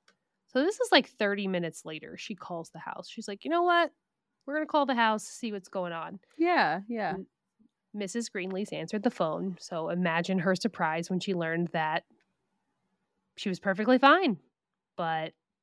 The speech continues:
Speaker 1: Missus Greenlees was now no longer fine. She immediately called her husband, Robert, and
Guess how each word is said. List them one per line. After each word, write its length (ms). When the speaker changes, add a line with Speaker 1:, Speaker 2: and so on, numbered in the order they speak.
Speaker 1:
Missus 340
Greenlees 500
was 160
now 200
no 160
longer 300
fine. 500
She 180
immediately 560
called 320
her 160
husband, 460
Robert, 440
and 540